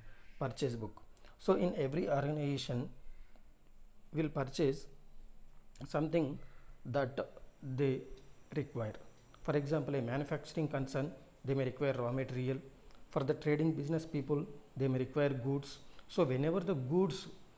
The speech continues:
any organization purchase on the basis of credit, all those transactions will be recorded in purchase book only. So you can see the points here. This book is used for recording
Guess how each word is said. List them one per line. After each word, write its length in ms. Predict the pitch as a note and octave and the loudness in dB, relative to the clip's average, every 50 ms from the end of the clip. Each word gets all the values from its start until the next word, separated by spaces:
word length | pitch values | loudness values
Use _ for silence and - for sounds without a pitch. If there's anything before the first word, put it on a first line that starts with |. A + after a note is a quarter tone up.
| - - - - - - - - - - | -20 -20 -18 -18 -18 -18 -18 -10 -2 2
any 220 | D3+ E3 F#3+ G3+ | 4 4 4 4
organization 540 | F#3 D#3+ D#3 E3 E3 E3 D#3 D3+ - C#3 B2 | 4 4 4 4 4 4 2 2 2 -2 -2
purchase 720 | - C3+ B2 A#2 - - D#3 C3+ A#2+ C3+ D3+ - - - - - - - - - - - | 0 -2 -2 -2 0 2 2 4 2 2 0 -2 -6 -8 -10 -16 -18 -18 -16 -16 -6 -2
on 240 | - B2+ D3 E3+ F3 | 0 2 2 4 2
the 80 | G3 | 2
basis 320 | D#3+ E3+ E3+ D#3+ E3 - - | 4 2 2 0 0 0 0
of 180 | D#3+ - - | 0 0 0
credit, 420 | - B2 A#2 B2+ C#3 C3+ C3+ - - - - - - - - | -2 -2 0 2 2 0 0 -4 -10 -14 -16 -16 -18 -10 -4
all 240 | B2+ B2+ C#3+ E3 F3 | 0 2 4 4 4
those 220 | F3 F#3+ F#3 - | 4 2 0 0
transactions 800 | - D#3 C3 C3+ B2+ B2+ A#2 A2+ A2 - B2+ B2+ D#3 - - - - - - - - | -2 -2 0 0 0 -2 -4 -4 -4 -4 -4 -4 -6 -8 -10 -12 -12 -10 -10 -6 -2
will 160 | C#3 C3+ C#3 | 0 2 2
be 80 | C3+ C#3 | 2 2
recorded 380 | C3 B2 C#3 C3 C3 B2+ A#2+ | 0 2 2 2 2 2 0
in 100 | A#2+ D3+ D3+ | 0 -2 -2
purchase 400 | - - B2 - - C3+ A2+ A2+ | -2 -2 -2 -2 -2 -4 -4 -4
book 220 | A#2+ B2+ B2+ - - | -4 -6 -6 -6 -6
only. 340 | B2 A#2 G#2 - - A#2+ - - - - - - - - - | -6 -6 -4 -4 -6 -6 -6 -8 -14 -16 -16 -16 -16 -16 -8
So 120 | - - D#3+ | 4 6 6
you 80 | D#3 | 8
can 160 | D#3 E3 D#3 - | 8 4 4 4
see 180 | - G3 F3 | 4 4 6
the 100 | E3 D#3+ | 6 6
points 320 | D#3 - B2+ B2 C3 B2+ - | 6 6 2 2 0 -2 0
here. 220 | C3+ B2 A#2+ C3 - - - - - - - - | 2 2 2 2 0 -4 -12 -16 -16 -18 -10 -4
This 160 | D3+ D#3+ - | -2 -2 0
book 220 | - E3+ D#3 - - | 0 0 0 4 2
is 140 | G#3 F#3+ F3 | 4 4 4
used 240 | F3+ E3+ F#3 F#3 | 4 4 2 2
for 140 | C#3+ - F#3 | 6 6 6
recording 540 | C#3+ C#3 - - D#3 D3 C3+ C3 C3 D3+ - | 6 6 4 4 4 4 4 4 2 0 -2